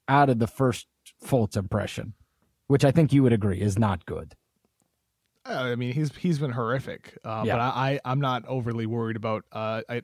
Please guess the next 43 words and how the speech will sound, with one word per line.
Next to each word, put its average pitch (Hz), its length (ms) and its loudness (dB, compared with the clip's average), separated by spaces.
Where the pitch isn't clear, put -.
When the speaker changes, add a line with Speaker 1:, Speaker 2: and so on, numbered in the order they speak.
Speaker 2:
i-, 139 220 -4
immature, 139 840 0
young, 135 600 0
nineteen-year-old 135 800 -2
kid 123 460 -4
who's 110 560 -8
got 123 160 -2
huge 156 380 0
expectations 120 600 -6
on 110 140 -6
his 120 180 -6
shoulders. 110 360 -6
I 120 80 -4
think 131 200 -4
he's 120 160 -6
gonna 123 180 -4
be 113 100 -6
fine. 110 480 -6
I 117 100 -4
think 113 200 -6
we 110 80 -4
need 113 80 -4
to 107 80 -6
give 107 160 -8
him 110 160 -10
time. 107 420 -10
Uh, 113 180 -4
but 170 380 -2
to 220 120 2
your 247 100 4
point, 220 260 0
Chris, 208 300 0
about, 156 260 2
you 151 100 -4
know, 151 220 2
some 165 160 -2
of 156 60 0
their 131 100 0
misses, 160 480 -2
let's, 185 360 0
let's 175 300 0
just 208 180 0
say, 185 220 2